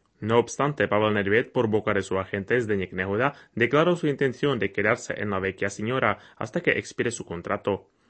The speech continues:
En primer lugar, por motivos familiares y también por las sentencias mitigadas de los tribunales italianos, que volvieron a Lazio y a la Fiorentina a la Serie A,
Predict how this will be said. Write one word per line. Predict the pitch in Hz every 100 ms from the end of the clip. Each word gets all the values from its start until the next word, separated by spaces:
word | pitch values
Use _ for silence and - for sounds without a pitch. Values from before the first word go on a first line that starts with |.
| _ _
En | 127
primer | 131 170 175
lugar, | 165 127 117
por | 113 113
motivos | 113 113 120
familiares | - 95 92 110 165 180
y | 143
también | 139 160 175 160 156
por | 120
las | 98 -
sentencias | 101 113 127 127 120 -
mitigadas | 104 - 92 117 123 95
de | 95
los | 92 -
tribunales | 95 90 90 95
italianos, | - 98 110 139 110 - - - _
que | 156
volvieron | 165 180 165 147 135
a | -
Lazio | 107 113 - 139 139
y | 107 104
a | 92
la | 92
Fiorentina | 101 95 98 123 143
a | - 101
la |
Serie | 98 101 98 101
A, | - 127 98